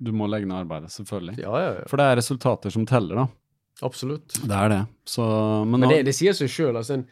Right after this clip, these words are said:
Speaker 2: hvis det kommer en samarbeidspartner og s-, og så gir han, sier han gir deg hundre tusen, da, bare ta et tall,
Speaker 1: Mm.
Speaker 2: så kan jo ikke du, eh, ikke gi noe tilbake.
Speaker 1: Mm.
Speaker 2: Det blir jo som at
Speaker 1: Mm.
Speaker 2: jeg har fått meg en arbeidsgiver som gir meg hundre tusen i året.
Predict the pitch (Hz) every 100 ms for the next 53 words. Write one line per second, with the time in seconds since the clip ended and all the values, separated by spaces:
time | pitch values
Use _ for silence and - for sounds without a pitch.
0 | _ _ - 135 160 180 175 131 120 -
1 | 143 139 117 - 113 107 110 107 107 -
2 | - - 123 113 123 123 127 110 110 -
3 | 131 110 110 107 98 - 107 104 98 104
4 | 95 104 101 101 107 98 - 98 - 98
5 | 98 110 _ 113 101 92 113 _ _ _
6 | - 147 151 147 120 104 123 135 113 113
7 | _ _ _ _ _ _ _ 78 80 -
8 | _ _ _ _ 160 - 123 120 113 110
9 | 113 104 120 120 - _ - 90 _ _
10 | _ _ _ _ _ _ - 151 185 147
11 | 131 123 117 147 131 151 147 131 120 120
12 | 123 131 135 - 117 98 98 113 117 113
13 | 113 120 110 120 120 151 147 -